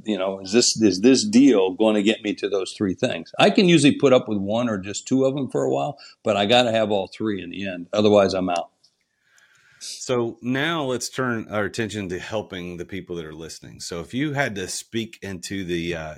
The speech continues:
Speaker 2: to the soul of the person that's listening who's an entrepreneur,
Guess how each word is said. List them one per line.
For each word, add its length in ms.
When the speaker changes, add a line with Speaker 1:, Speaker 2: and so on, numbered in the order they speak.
Speaker 2:
to 120
the 120
soul 640
of 80
the 80
person 340
that's 180
listening 280
who's 100
an 80
entrepreneur, 640